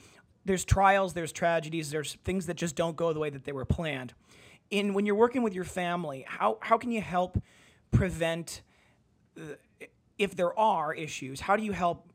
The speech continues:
uh, work on negotiating them, working on solving them in a situation where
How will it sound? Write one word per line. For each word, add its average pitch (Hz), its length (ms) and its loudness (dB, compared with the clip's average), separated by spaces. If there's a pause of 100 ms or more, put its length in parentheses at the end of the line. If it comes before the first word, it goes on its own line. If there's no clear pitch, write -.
(120)
uh, 117 220 -8
work 165 200 -8
on 165 120 -6
negotiating 165 580 -4
them, 156 220 -8
working 156 260 -6
on 156 140 -8
solving 170 520 -2
them 143 360 -10 (400)
in 185 100 -2
a 175 40 -4
situation 196 640 -2
where 165 320 -4